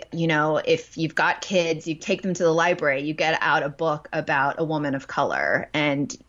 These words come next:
you read that together, and you share that experience, and you discuss that experience with them. So they're familiar that there are other experiences out there besides the white narrative. If you don't have kids, you go to the library yourself and get that book. You go online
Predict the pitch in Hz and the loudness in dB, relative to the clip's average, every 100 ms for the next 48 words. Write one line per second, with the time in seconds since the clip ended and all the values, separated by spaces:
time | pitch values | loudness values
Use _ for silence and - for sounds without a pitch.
0 | _ 165 160 156 160 175 214 175 110 - | _ 0 4 4 4 4 6 4 0 -2
1 | 120 95 110 123 170 175 - 170 170 160 | -2 0 0 0 0 -2 2 4 4 2
2 | 151 - 165 160 156 156 165 156 - - | 0 -2 -4 -2 -4 -6 -6 -6 -8 0
3 | 196 240 151 135 120 - - 65 82 - | 0 2 0 0 -2 -6 -8 -8 -10 -8
4 | 120 - 69 - 175 170 170 175 185 240 | -8 -4 -6 -2 0 2 2 2 4 4
5 | 175 139 139 147 - 160 170 160 147 - | 4 4 2 2 2 2 4 2 0 -6
6 | 156 143 147 127 - 143 135 82 85 139 | -4 -4 -4 -6 0 0 0 -4 -4 -6
7 | - 143 127 - - - - - - 170 | -4 0 0 0 -4 -14 -20 -20 -4 2
8 | 160 156 143 - - 71 - 53 - - | 4 4 2 -2 -6 -6 -8 -10 -12 -20
9 | - - 185 165 175 175 175 190 233 190 | -20 -2 0 0 -4 0 2 2 2 0
10 | 147 - 139 127 139 151 151 175 190 214 | -2 -4 -4 -4 -8 -12 -6 -2 2 4
11 | 208 175 175 165 175 160 156 - 220 233 | 4 6 6 6 4 2 0 2 2 2
12 | 151 151 151 113 123 - 104 - 165 170 | -2 -4 -2 -2 -2 -2 -4 -4 -2 0
13 | 175 185 180 - - 170 175 156 185 143 | 4 4 4 2 2 2 2 4 4 2
14 | 131 127 | -2 -4